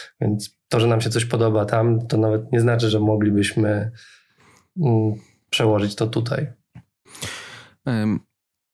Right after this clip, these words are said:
Speaker 2: rozumiem. A jak, zmieniając troszeczkę kierunek, y, rozmowy, y, i wracając do waszego działania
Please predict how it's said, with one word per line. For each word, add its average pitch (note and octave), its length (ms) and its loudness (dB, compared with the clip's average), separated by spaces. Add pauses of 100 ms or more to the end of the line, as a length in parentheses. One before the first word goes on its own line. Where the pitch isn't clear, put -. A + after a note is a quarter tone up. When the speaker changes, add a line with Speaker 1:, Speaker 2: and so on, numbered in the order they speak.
(380)
Speaker 2:
rozumiem. E2+ 520 -2 (760)
A G#2+ 80 -4
jak, A#2 300 -6 (640)
zmieniając G2+ 500 -2
troszeczkę E2 420 -6
kierunek, F2 540 -4
y, D#2+ 380 -2
rozmowy, E2+ 680 -2 (220)
y, F2+ 300 -2
i F#2 100 -2
wracając G2 500 -2
do F#2+ 240 -4 (180)
waszego F#2 760 -4
działania D#2 600 -2